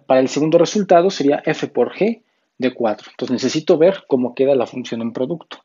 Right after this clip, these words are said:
Vimos anteriormente que la función en producto, pues, era muy fácil, la raíz de x por uno entre x menos dos. Así nos quedaría. Entonces, sustituyendo el valor de x en cuatro, nos quedaría de la siguiente manera.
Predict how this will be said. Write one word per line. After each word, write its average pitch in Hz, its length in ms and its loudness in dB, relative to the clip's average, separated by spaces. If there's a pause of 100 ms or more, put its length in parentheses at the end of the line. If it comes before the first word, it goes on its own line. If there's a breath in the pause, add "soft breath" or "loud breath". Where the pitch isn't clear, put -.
(600)
Vimos 151 480 2
anteriormente 127 580 -2
que 117 100 -4
la 113 100 -2
función 127 300 -8
en 131 100 -4
producto, 165 380 -4
pues, 156 140 0
era 117 100 4
muy 117 160 -4
fácil, 123 380 -4
la 117 320 -10
raíz 120 300 2
de 143 100 0
x 202 400 -6 (420 soft breath)
por 127 220 -4
uno 185 420 -4 (340)
entre 151 520 -2
x 123 220 -8
menos 120 240 -4
dos. - 260 -18
Así - 240 -12
nos 120 160 -10
quedaría. - 380 -14 (680)
Entonces, 135 260 -2
sustituyendo 180 920 2
el 135 120 -2
valor 123 280 4
de 131 260 -2 (360)
x 143 380 -2
en 170 120 -4
cuatro, 160 540 0 (340)
nos 123 220 -10
quedaría 131 320 0
de 107 40 -6
la 110 100 -6
siguiente 113 280 -6
manera. 151 380 -6